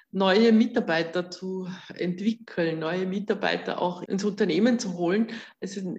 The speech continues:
wird ja so genannt, dieser War of Talent, also dass man, äh, sich die Unternehmen gegenseitig konkurrenzieren, wer bekommt die besseren Talente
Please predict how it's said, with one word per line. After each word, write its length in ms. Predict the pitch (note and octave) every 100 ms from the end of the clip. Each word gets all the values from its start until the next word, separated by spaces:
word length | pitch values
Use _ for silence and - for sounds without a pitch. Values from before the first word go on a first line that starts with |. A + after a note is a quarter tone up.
| -
wird 320 | F3+ G#3+ G#3+
ja 120 | G3
so 160 | G3+ G3+
genannt, 500 | F#3 C#3 F3 G3+ -
dieser 540 | F3+ F3 E3 - -
War 480 | F3+ F3 F#3+ G3+ G3
of 180 | F3 -
Talent, 680 | - G3+ G3+ D3+ G3 - -
also 320 | E3+ F3+ F#3
dass 300 | F#3 F3+ F#3
man, 340 | F#3+ F#3+ F#3
äh, 600 | - E3+ F3+ F3+ E3+ -
sich 200 | F#3 G3
die 100 | G3
Unternehmen 600 | D#3 F3+ G3 E3+ E3+ G#3
gegenseitig 560 | G3 F3+ G3 G3+ F3+ F3+
konkurrenzieren, 840 | - F3+ F3+ E3+ F3 F3+ - A3 F#3+
wer 140 | F3+
bekommt 440 | F#3+ - F#3+ F#3+
die 40 | G3+
besseren 460 | F3+ G3+ G3+ F#3
Talente 600 | E3 E3+ E3+ G#3 G#3+ -